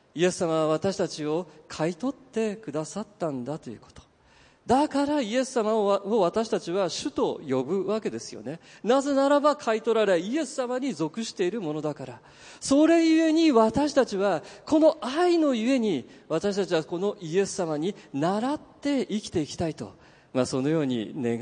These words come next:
うわけですよね。イエス様は仕えられるためではなく、仕えるために来てくださり、そして今もイエス様は生ける誠の神として、あなたと共に、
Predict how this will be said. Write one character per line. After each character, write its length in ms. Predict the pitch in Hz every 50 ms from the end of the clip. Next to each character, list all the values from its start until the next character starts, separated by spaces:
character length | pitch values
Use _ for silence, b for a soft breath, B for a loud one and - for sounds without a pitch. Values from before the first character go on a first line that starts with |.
| 151 185 208 214
う 200 | 160 117 107 - - - - - - 92
わ 120 | 101 117
け 100 | - 175
で 80 | 123 101
す 160 | - - -
よ 80 | 104 95
ね。 500 | 92 101 117 131 139 147 143 - b b b b b b b b b b _ _ _ _ _
イ 140 | 113 127
エ 80 | 151 180
ス 60 | -
様 260 | - 160 139 127 117
は 300 | 117 120 127 127 123 117 -
仕 160 | - - - - - 147 160
え 100 | 190 214
ら 140 | 208 214 220
れ 100 | 220 240
る 120 | 208 165 151
た 140 | - 139
め 120 | 131 180 202
で 100 | 175 147
は 100 | 135 131
な 140 | 135 135 131
く、 180 | - 120 110 -
仕 160 | - - - - - 196 233
え 80 | 285 320
る 140 | 311 285 -
た 160 | - 165 160
め 140 | 190 214 226
に 140 | 202 143
来 120 | 139 - -
て 100 | 165 131
く 80 | 123
だ 120 | 113 127 123
さ 180 | - 143 123
り、 100 | 110 101 B B B B B B
そ 180 | - - 277 240
し 80 | -
て 160 | - 254 - - -
今 400 | 233 294 339 339 359 330 294 233
も 320 | 202 214 226 208 165 135
イ 160 | 147 170 226
エ 80 | 277 262
ス 160 | - - 226
様 160 | 196 185 175
は 180 | 175 180 175 156 -
生 140 | 214 208 233 220
け 220 | - 339 359 359
る 100 | 302 240
誠 500 | 156 156 196 240 233 - 330 320 339 339
の 140 | 320 330 -
神 220 | - 311 320 302
と 100 | - 262
し 100 | 220 -
て、 300 | - 233 233 196 127 104 B B B B B B B B B B B _ _ _ _ _ _ _ _ _ _ _ _ _ _ _ _
あ 100 | - 156
な 140 | 143 143 139
た 140 | 135 135 123
と 160 | - 175 190
共 260 | - - 123 113 107
に、 160 | 98 92 87